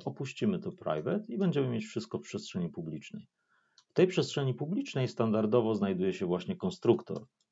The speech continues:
My sobie ten konstruktor teraz zapiszemy, punkt, otworzymy nawiasy i w nawiasach tych, e, wąsatych wypiszemy, że x początkowe będzie równe zero, y początkowe będzie równe zero. No okej, to przepisaliśmy to, co mieliśmy,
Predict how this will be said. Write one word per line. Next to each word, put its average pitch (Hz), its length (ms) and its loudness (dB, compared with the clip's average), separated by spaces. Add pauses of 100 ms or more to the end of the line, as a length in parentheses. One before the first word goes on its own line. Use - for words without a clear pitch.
My 107 80 -4
sobie 92 240 0
ten 92 140 -2
konstruktor - 540 -6
teraz 90 240 0
zapiszemy, 90 560 -4
punkt, 90 540 0 (440)
otworzymy 131 460 0
nawiasy 87 680 2 (140)
i 202 120 2
w 165 60 0
nawiasach 123 540 0
tych, 95 380 -2 (480)
e, 98 180 -4
wąsatych 147 580 2
wypiszemy, 107 580 4
że 87 420 0 (180)
x - 160 -10
początkowe 87 640 -2
będzie 80 260 -4
równe 180 280 0
zero, 170 520 4
y 107 340 0
początkowe 85 600 -4
będzie 85 260 -2
równe 82 300 -6
zero. 76 280 -10 (680)
No 131 180 4
okej, 214 380 2 (640)
to 143 160 2
przepisaliśmy 127 760 2
to, 98 180 0
co 135 160 -4
mieliśmy, 113 640 2